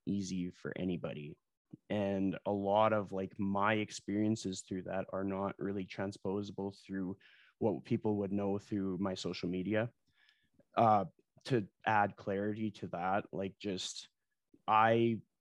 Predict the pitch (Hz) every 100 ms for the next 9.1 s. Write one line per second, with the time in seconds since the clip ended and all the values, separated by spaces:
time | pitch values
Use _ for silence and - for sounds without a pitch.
0 | _ _ - 127 131 127 127 123 - -
1 | _ _ - - 120 123 - 123 123 127
2 | 123 117 127 120 117 101 - 90 90 _
3 | _ _ _ _ _ _ _ _ - 123
4 | 117 117 113 113 110 - - - 117 113
5 | 113 - 127 117 117 113 110 - 120 117
6 | - 113 110 113 110 95 - - - _
7 | _ _ _ _ _ - 113 110 110 104
8 | 110 87 120 123 123 107 117 107 120 107
9 | 98